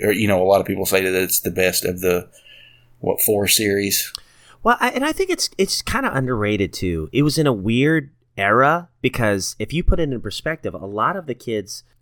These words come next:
Speaker 2: uh, or a lot of the, uh, I guess you could say,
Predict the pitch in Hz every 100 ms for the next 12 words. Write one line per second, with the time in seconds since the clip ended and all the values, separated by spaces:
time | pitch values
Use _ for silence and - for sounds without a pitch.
0 | - 107 92 92 117 110 139 185 139 123
1 | 107 101 95 - _ _ _ - - -
2 | 104 95 92 - 117 117 - 107 98 -
3 | 95 90 90 87